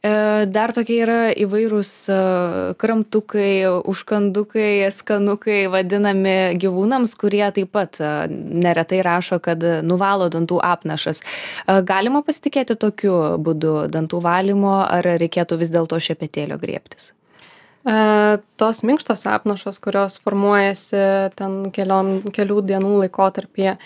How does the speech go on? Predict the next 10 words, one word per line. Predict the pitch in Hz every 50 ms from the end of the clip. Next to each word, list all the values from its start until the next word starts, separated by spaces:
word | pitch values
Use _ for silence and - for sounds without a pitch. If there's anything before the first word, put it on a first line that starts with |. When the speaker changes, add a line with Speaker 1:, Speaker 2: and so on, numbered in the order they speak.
| - - - - - - _ _ _
Speaker 2:
tai | - 208 185
jas | 190 208 247 254 -
nuvalyti | 285 277 269 262 254 240 240 247 247 247 - 233 220
yra | 220 226 226 226 226 220
įmanoma | 214 208 202 208 220 233 226 220 208 202 202 196
su | 196 - - - 196 190 190 190 190 190 185 185
bet | 190 190 190 -
kuo, | - - 208 208
kas | 208 - 190 - -
yra | 196 190 190 185